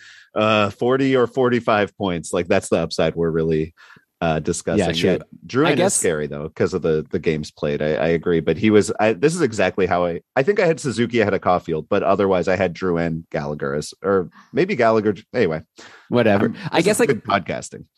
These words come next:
Speaker 2: mm-hmm. One good pick I could have made, like, just for fun, is I could have taken Slavkovsky, who is potentially gonna make the team and be a fun, like, Calder candidate, but I'm not
Speaker 1: Mm-hmm.
Speaker 2: gonna take the risk of him just getting sent to the minors after nine games, 'cause why even burn a year of E L C when you're trying to tank for Bedard here?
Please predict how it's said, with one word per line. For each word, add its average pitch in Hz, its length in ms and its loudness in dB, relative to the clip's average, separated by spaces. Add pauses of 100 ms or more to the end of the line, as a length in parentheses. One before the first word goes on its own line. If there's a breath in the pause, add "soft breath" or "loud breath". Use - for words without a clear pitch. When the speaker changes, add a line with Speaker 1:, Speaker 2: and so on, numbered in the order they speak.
Speaker 2:
mm-hmm. 127 360 2
One 151 220 4
good 160 180 2
pick 156 160 0
I 123 100 4
could - 360 0
have 120 80 2
made, 110 140 4
like, 107 100 2
just - 160 0
for 110 120 2
fun, 113 360 2
is 135 160 2
I 110 60 2
could 107 100 0
have 98 80 0
taken 104 200 2
Slavkovsky, 127 760 0 (280 loud breath)
who 104 500 0
is 101 340 -2
potentially - 400 0
gonna 110 160 4
make 110 180 4
the 120 80 0
team 123 300 2
and 135 100 2
be 110 140 2
a 107 60 2
fun, 101 320 2
like, 101 180 2
Calder 104 380 2
candidate, 127 600 0
but 101 160 2
I'm 101 100 2
not 104 80 2
Speaker 1:
Mm-hmm. 92 80 -4
Speaker 2:
gonna 90 80 -6
take 92 120 -6
the 101 80 0
risk 95 220 -2
of 98 80 -4
him 92 100 0
just 90 140 -8
getting 90 140 0
sent - 180 -4
to - 40 -8
the 101 60 -2
minors 92 320 -2
after 92 220 -2
nine 92 240 0
games, 87 300 0
'cause 104 120 -4
why 98 200 2
even 120 200 0
burn 98 380 0 (240 loud breath)
a 110 60 -2
year 98 200 4
of 92 80 -2
E 95 140 2
L 87 100 0
C 90 380 -2 (160 loud breath)
when 101 100 2
you're 90 100 2
trying 90 360 0
to 90 120 -6
tank 90 280 -4
for 92 180 0
Bedard 90 400 -2
here? 90 380 -4